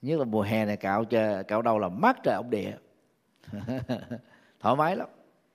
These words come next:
Thì chúng ta trải nghiệm thử bảy ngày. Nếu ai thích hợp thì đi tu luôn, còn, ờ, không thích thì thôi, không sao. <laughs> Người ta tiếp tục làm cư sĩ.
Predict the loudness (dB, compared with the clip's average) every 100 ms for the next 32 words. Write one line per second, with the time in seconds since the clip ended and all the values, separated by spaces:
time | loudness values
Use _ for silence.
0 | _ _ _ _ _ _ _ _ _ _
1 | _ _ _ _ _ _ _ _ _ _
2 | -4 2 2 6 4 4 0 -2 -2 0
3 | 0 -4 -16 _ _ _ _ _ _ _
4 | _ _ _ -8 -2 2 2 2 -2 -10
5 | _ _ _ -8 -2 -2 -2 -2 4 4
6 | 4 -2 -4 0 4 6 4 0 -16 -20
7 | -20 -2 0 2 0 -2 -4 -4 -8 -2
8 | -2 0 0 0 0 -4 -2 -2 -2 -6
9 | -18 -20 _ _ _ 0 2 2 0 -4
10 | -12 -20 _ -14 0 2 2 4 6 6
11 | 4 4 0 2 2 2